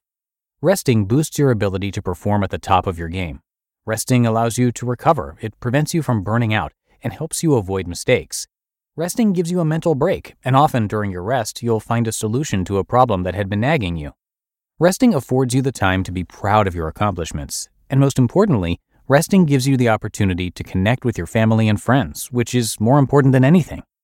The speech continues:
Be kind to your neighbors. One way to build up your town and earn rewards is to visit neighboring towns and help the townspeople with their chores. You get rewarded in little hearts that allow you to obtain a bonus trip to the prospecting field,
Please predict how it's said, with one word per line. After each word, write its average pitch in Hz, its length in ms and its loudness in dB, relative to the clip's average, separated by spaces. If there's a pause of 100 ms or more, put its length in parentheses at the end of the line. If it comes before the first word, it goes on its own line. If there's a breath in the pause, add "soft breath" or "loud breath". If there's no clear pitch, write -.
(760)
Be 131 140 2
kind 175 440 2
to - 80 0
your 117 140 4
neighbors. 90 540 -4 (880)
One 214 260 2
way 135 220 2
to 107 100 -2
build 117 260 2
up 120 160 0
your 104 80 -2
town 95 380 2
and 87 120 -2
earn 104 220 0
rewards 85 640 -2
is 110 220 -6
to 117 80 0
visit 110 260 -2
neighboring 113 420 2
towns 85 420 -6
and 101 120 2
help 117 220 0
the 104 80 -6
townspeople 107 560 0
with 87 140 -4
their 76 100 -10
chores. - 420 -2 (460)
You 220 100 2
get 220 140 4
rewarded 127 440 6
in 104 160 4
little 110 200 2
hearts - 400 -2
that 98 140 0
allow 101 200 -2
you 101 220 -6
to 104 160 -4
obtain 95 340 -2
a 85 60 -2
bonus 117 360 -2
trip - 280 -4
to - 100 -6
the 87 80 -6
prospecting 85 640 0
field, 76 360 -8